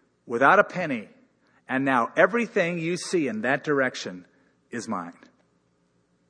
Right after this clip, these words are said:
It impressed the preacher. <laughs> Then he turned him around to the other side of the balcony, and he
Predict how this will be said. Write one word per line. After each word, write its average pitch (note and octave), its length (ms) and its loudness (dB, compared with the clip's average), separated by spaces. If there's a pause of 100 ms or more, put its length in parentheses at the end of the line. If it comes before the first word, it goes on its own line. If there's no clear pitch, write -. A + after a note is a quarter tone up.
(500)
It E3+ 100 2
impressed D#3+ 640 -2
the A#2 80 -8
preacher. - 480 -8 (920)
<laughs> - 80 0 (1000)
Then D#3 180 6
he E3 60 2
turned F3+ 260 4
him E3 80 0
around D#3 300 6
to D3 100 2
the C#3 140 6
other G3 140 4
side D3+ 220 4
of B2+ 60 -6
the C3 80 2
balcony, C3 520 4
and B2 100 0
he A#2 200 -6